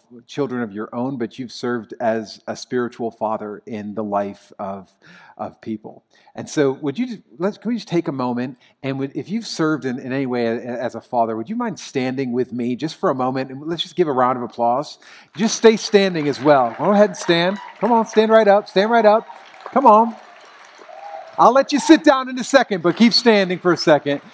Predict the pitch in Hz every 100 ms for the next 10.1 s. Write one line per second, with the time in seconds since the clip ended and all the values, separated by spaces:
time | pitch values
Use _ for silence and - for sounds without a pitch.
0 | - - - 170 226 254 302 254 180 208
1 | 277 - - 226 220 - 185 175 170 180
2 | - 247 285 - - - 202 240 233 233
3 | 214 202 185 196 196 214 202 165 147 196
4 | 196 170 - 160 165 196 240 220 214 180
5 | 185 170 160 185 202 165 - 160 139 139
6 | - 143 143 175 165 175 165 156 - -
7 | _ 208 262 240 175 147 143 135 123 113
8 | 110 107 - 120 151 147 175 143 120 120
9 | 113 110 120 120 123 110 147 151 156 147
10 | 135